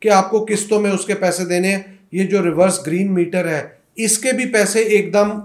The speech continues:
आप consumer को कहेंगे कि दे दे, वो नहीं afford करता क्योंकि हालात बड़े हैं। Once distribution कंपनियां बैंकों के साथ facilitation करके अवाम को solar panel लगा के देना शुरू कर दे,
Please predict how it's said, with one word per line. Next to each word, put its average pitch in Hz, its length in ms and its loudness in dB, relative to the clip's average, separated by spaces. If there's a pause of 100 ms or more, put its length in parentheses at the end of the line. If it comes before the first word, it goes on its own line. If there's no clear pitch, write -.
(460)
आप 175 500 0
consumer 170 540 -2
को 175 160 -4
कहेंगे 180 340 -4
कि 170 60 -4
दे 151 200 -6
दे, 185 140 -6 (280)
वो 190 100 0
नहीं 185 220 2
afford 160 320 -4
करता 170 260 -4
क्योंकि 190 280 -4
हालात 151 480 -2
बड़े 131 140 -8
हैं। - 300 -16 (320)
Once 226 300 4 (1500)
distribution 190 720 -2
कंपनियां 202 580 0
बैंकों 160 400 -2
के 196 140 -4
साथ 180 280 0
facilitation 165 960 -6
करके 170 460 -6
अवाम 147 400 -2
को 175 160 -8
solar 156 360 -6
panel 160 360 -6
लगा 135 300 -4
के 160 180 -10
देना 135 300 -6
शुरू 156 240 -12
कर 143 200 -8
दे, 143 300 -10